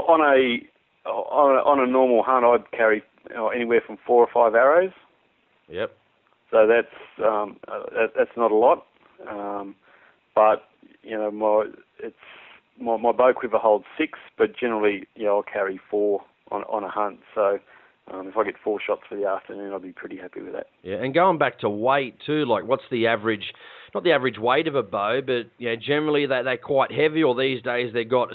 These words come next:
Speaker 2: certain made ones like carbon fibre, or are they generally pretty heavy to carry, or they're not too bad?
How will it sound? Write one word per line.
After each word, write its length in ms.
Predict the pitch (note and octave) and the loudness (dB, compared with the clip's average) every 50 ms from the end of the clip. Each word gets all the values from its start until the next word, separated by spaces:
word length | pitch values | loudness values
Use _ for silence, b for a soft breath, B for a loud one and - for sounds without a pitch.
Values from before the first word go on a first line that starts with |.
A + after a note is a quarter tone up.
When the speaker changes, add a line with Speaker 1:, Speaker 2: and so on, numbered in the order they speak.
| - - | -8 -4
Speaker 2:
certain 280 | C3 B2+ G#2 G#2+ A2 | -4 -4 -4 -4 -4
made 280 | A2+ A2 A#2+ B2+ C3 B2+ | -4 -2 -2 -2 -2 -4
ones 260 | C3 C3 C3+ C3+ B2+ | -4 -4 -2 -4 -4
like 200 | A2+ G#2 F#2+ F#2 | -4 -4 -6 -4
carbon 340 | - A#2 A#2 A#2 A2 G#2+ G#2 G2+ - | -2 -2 0 0 0 -2 -6 -6 -2
fibre, 680 | B2 B2 B2 B2+ C3 C3 C3 B2+ C3+ C3+ C3+ C3+ C3+ C3+ | 0 2 2 4 2 2 0 0 0 0 0 2 2 2
or 260 | B2+ A#2 G#2+ G2 F#2+ F#2+ B B B B B B2 B | 2 2 0 0 -2 -4 B B B B B -10 B
are 40 | |
they 120 | B2+ B2 A2+ | -2 -2 -2
generally 340 | A2 C3 C#3 C3 B2 A#2+ A2 | -2 -2 -2 -2 -2 -4 -4
pretty 280 | - - C3 B2+ A#2 | -4 -4 -2 -2 0
heavy 240 | B2 C3 B2+ B2 A#2+ | 0 0 0 0 -2
to 80 | A#2 G#2+ | -6 -4
carry, 340 | - C#3+ C#3+ D#3+ F3+ F3+ | -2 0 0 2 2 2
or 80 | E3 C#3 | 2 2
they're 80 | B2+ B2+ | 2 0
not 160 | C3 - - | -2 -4 -6
too 160 | C3 B2 A#2+ | -6 -6 -4
bad? 340 | B2 C3+ C#3 B2 G2+ F2 | -2 0 0 0 -2 -4